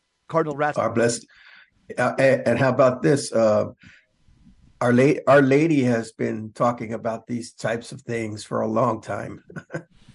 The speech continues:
Speaker 1: Yeah, but, but specifically about the destruction of the church, but not completely.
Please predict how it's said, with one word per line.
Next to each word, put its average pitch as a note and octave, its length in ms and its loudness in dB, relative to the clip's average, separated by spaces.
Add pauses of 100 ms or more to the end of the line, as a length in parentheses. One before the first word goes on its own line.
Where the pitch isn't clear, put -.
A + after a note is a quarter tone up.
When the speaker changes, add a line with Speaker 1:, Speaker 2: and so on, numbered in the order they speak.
(380)
Speaker 1:
Yeah, F3+ 220 2 (180)
but, E3+ 180 0 (180)
but F3+ 100 2
specifically A3 720 -2
about G3 220 2
the G3+ 60 -2
destruction G3 640 -2
of D#3+ 60 -2
the C#3+ 80 -4
church, G3+ 260 -2
but E3+ 100 -4
not F#3 140 2
completely. D#3 640 -4